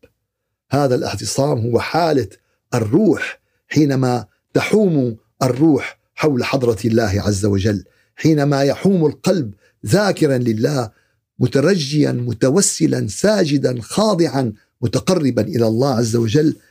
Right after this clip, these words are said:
واعتصموا بالله معنى عظيم وكلمة رائعة. جعلنا الله من الذين يعتصمون به، جعلنا الله من الذين يؤمنون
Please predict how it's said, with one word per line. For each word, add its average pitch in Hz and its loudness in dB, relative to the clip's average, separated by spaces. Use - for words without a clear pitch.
واعتصموا 127 0
بالله 131 0
معنى 120 0
عظيم 104 0
وكلمة 131 0
رائعة. 123 -2
جعلنا 139 2
الله 123 2
من 127 4
الذين 123 2
يعتصمون 127 2
به، 127 0
جعلنا 143 2
الله 131 0
من 147 4
الذين 131 2
يؤمنون 139 2